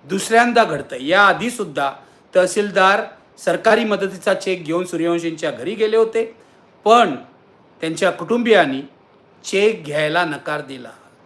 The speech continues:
सोमनाथ सूर्यवंशींच्या कुटुंबियांचं म्हणणं स्पष्ट आहे. त्यांनी असं सांगितलंय, "सोमनाथ सूर्यवंशींवर अत्याचार झालेला आहे, पोलिसी अत्याचार झालेला आहे. या अत्याचाराच्या विरोधात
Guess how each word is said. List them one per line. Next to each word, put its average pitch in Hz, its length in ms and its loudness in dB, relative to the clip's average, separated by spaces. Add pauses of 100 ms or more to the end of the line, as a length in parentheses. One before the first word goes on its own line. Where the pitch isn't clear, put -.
(480)
सोमनाथ 185 300 2
सूर्यवंशींच्या 190 840 0
कुटुंबियांचं 180 760 -2
म्हणणं 160 480 -4 (240)
स्पष्ट - 440 0
आहे. 170 320 2 (500)
त्यांनी 175 200 -2
असं 220 180 0
सांगितलंय, 156 560 -4 (500)
"सोमनाथ 220 500 4
सूर्यवंशींवर 208 920 0
अत्याचार 202 600 0
झालेला 165 400 -2
आहे, 131 140 -8 (520)
पोलिसी 226 340 0
अत्याचार 202 480 2
झालेला 127 400 -12
आहे. - 140 -16 (760)
या 175 140 4
अत्याचाराच्या 220 1040 2
विरोधात 180 560 2